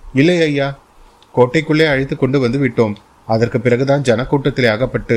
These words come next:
அத்தை காணாமல் போய்விட்டார்" என்றாள் பூங்குழலி. பின்னர் அச்சம்பவம் பற்றி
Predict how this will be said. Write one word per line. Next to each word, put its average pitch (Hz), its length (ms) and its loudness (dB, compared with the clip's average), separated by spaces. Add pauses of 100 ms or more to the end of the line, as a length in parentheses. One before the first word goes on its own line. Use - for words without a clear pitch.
(100)
அத்தை 98 240 -2
காணாமல் 123 540 -2
போய்விட்டார்" 101 500 -2 (460)
என்றாள் 120 440 2
பூங்குழலி. 110 500 0 (640)
பின்னர் 151 300 4
அச்சம்பவம் 135 500 0
பற்றி 120 280 0